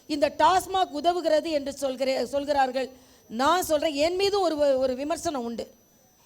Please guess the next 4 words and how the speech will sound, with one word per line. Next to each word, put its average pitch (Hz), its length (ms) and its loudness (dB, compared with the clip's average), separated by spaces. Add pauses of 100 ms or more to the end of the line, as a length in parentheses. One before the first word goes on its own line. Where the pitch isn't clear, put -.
(160)
நான் 330 300 6
நேற்று 349 800 2
இதே 359 460 6
அரசாங்கம் 294 920 4